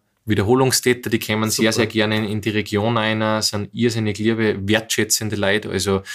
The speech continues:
Speaker 1: menschlich wertschätzend und die auch das Handwerk wertschätzen.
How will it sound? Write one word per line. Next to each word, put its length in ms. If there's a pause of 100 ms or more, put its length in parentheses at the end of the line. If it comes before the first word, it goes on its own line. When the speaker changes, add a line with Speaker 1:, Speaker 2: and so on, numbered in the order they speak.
(280)
Speaker 1:
menschlich 500
wertschätzend 600
und 180
die 140
auch 60
das 200
Handwerk 360
wertschätzen. 680